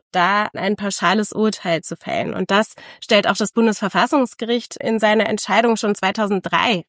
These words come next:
hat es das klargestellt, dass sich vor dem Hintergrund dieser vielschichtigen Motivlage verbietet, sozusagen das Kopftuch zu reduzieren auf seine negativste Deutungsmöglichkeit,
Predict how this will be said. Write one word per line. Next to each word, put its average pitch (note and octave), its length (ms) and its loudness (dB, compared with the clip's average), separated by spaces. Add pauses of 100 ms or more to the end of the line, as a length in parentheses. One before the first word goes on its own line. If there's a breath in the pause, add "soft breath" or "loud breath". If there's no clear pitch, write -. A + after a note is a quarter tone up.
(100)
hat - 160 -14
es - 100 -8
das F#3 220 -10
klargestellt, G3 640 0
dass F#3 140 -4
sich G3 140 -6
vor G3 120 -4
dem F#3+ 200 2
Hintergrund G#3 580 0 (460 loud breath)
dieser G3+ 280 2
vielschichtigen A3 640 0
Motivlage G3+ 560 0
verbietet, G3+ 640 0
sozusagen F#3+ 340 -4
das F#3 140 -6
Kopftuch - 360 -6
zu - 140 -10
reduzieren G#3+ 720 -2
auf G3 140 -2
seine G3 280 2
negativste G#3+ 720 2
Deutungsmöglichkeit, G3+ 1400 0